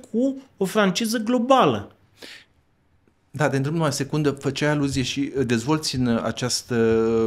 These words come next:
Speaker 2: minunată analiză, radiografia a deșcolarizării României. Când vorbești despre echipele de experți, țin minte că tu faci referire la,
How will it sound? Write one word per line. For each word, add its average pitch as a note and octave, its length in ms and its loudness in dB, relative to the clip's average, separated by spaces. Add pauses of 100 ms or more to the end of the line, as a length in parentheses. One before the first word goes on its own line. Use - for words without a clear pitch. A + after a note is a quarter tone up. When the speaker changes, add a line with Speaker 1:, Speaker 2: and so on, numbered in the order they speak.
(120)
Speaker 2:
minunată A#2+ 920 0
analiză, G2+ 480 0
radiografia G2 1040 0 (640)
a F2+ 500 -4
deșcolarizării A2+ 720 0
României. A2 580 0 (360)
Când D3 160 4
vorbești B2+ 320 2
despre D3 300 2
echipele D3+ 380 0
de B2+ 140 0
experți, A2 640 -2
țin B2+ 180 -2
minte C3 280 0
că E3 100 -4
tu C3+ 120 -6
faci D#3 320 -2
referire C#3 420 -2
la, C3 280 0